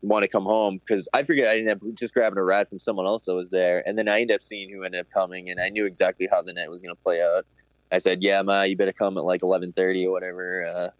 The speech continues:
I'll see you in the front." She was like, "All right." So she picked up me and my friend. And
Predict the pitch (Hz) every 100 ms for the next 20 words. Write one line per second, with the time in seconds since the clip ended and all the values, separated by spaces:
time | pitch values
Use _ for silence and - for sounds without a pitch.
0 | - 95 98 90 87 - 95 95 - _
1 | - _ - 92 90 87 90 92 87 85
2 | - 92 - - 110 104 101 95 92 104
3 | 95 - 104